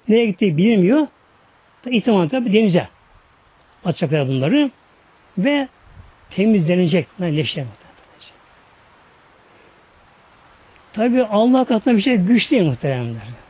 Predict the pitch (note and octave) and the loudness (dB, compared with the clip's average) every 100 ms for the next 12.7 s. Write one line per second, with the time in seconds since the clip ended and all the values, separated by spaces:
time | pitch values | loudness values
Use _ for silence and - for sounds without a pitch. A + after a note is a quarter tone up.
0 | - - - _ _ _ _ _ _ _ | -20 -20 -20 _ _ _ _ _ _ _
1 | _ _ - A#3 G#3+ A#3 G3 F#3+ G3+ A3 | _ _ -2 -2 0 -2 0 2 2 2
2 | G#3+ - - G#3 F#3+ F3 E3 F3 F#3+ E3+ | 0 -2 0 0 2 2 2 0 0 2
3 | F3+ E3 C#3 F3 C#3 - _ - D#3 E3+ | 2 0 0 -2 -2 -8 _ -4 0 -2
4 | - D#3+ B2+ D3+ - C3 C3 B2+ A#3+ B3+ | -2 -6 -4 -10 -10 -12 -10 -6 -4 -4
5 | - _ _ _ G#3 G3 F#3+ F#3 E3+ - | -8 _ _ _ 0 2 2 2 0 -4
6 | C#3+ D#3+ C#3 C3 A3+ B3 - _ _ _ | -2 -2 -2 -2 -2 -4 -8 _ _ _
7 | _ _ _ - G3 G#3 D#3+ D#3 D3+ C#3 | _ _ _ -4 -2 0 0 0 2 0
8 | G3 C#4 C4 - _ _ - E3+ C#3+ C#3+ | 0 0 -2 -8 _ _ -2 0 2 0
9 | C3+ C4+ A#3+ _ - - - - _ G#3+ | 0 0 -2 _ -20 -20 -20 -20 _ 0
10 | A3+ A#3 B3+ A#3+ G#3 F#3+ D3 D#3+ A#3+ A#3 | 0 2 2 4 2 0 -2 0 2 2
11 | G#3 F3+ A#3+ G#3 F3 F3+ F#3 D#3+ D3+ C3+ | 2 2 2 2 2 2 2 2 2 0
12 | C#3 A#2+ C#3 C3+ D3 A#3+ | -4 -4 -6 -4 -2 -2